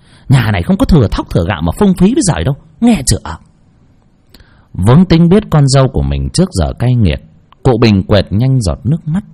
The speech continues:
lăn trên gò má sạm đen, giơ bàn tay run rẩy gắng gượng cầm bát cháo đưa lên miệng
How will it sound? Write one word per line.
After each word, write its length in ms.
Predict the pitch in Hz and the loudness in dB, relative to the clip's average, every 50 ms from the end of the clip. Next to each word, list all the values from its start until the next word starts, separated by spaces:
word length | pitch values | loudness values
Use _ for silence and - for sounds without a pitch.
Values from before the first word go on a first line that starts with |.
| - _ _ _ _ _ | -20 _ _ _ _ _
lăn 280 | - 127 143 147 143 135 | -4 0 0 2 0 0
trên 240 | - 143 139 139 131 | 0 0 0 0 0
gò 200 | 113 87 69 67 | 0 0 -2 -2
má 260 | 67 78 104 165 185 160 - - | -2 -2 -4 -4 -4 -6 -8 -6
sạm 180 | 104 76 - - | -6 -6 -6 -6
đen, 260 | - - 120 127 131 123 - - - _ _ _ _ - - _ _ - | -4 -2 0 0 0 -2 -4 -10 -20 _ _ _ _ -20 -20 _ _ -4
giơ 280 | 127 123 151 165 160 | 0 2 4 4 4
bàn 220 | 139 101 76 71 69 | 4 2 0 -2 -2
tay 120 | 76 123 131 131 | -2 -2 0 0
run 280 | 123 135 139 135 135 | 0 0 0 0 0
rẩy 320 | 123 104 82 65 64 58 - _ _ _ _ - | 0 -2 -2 -4 -6 -10 -14 _ _ _ _ -8
gắng 300 | 98 98 120 151 196 214 | -4 -2 0 2 2 2
gượng 280 | 175 127 92 - 50 - - | 2 2 0 -2 -4 -6 -4
cầm 220 | 90 71 64 62 | -2 -2 -2 -2
bát 140 | 113 131 - - | -4 -6 -6 -4
cháo 340 | - 135 131 147 196 226 220 214 - _ _ _ | -4 -4 -4 -2 -4 -6 -8 -8 -14 _ _ _
đưa 180 | - 131 139 135 | -2 0 2 2
lên 280 | 131 127 131 131 127 120 | 4 2 2 2 2 0
miệng 200 | 107 82 - | 0 -2 -4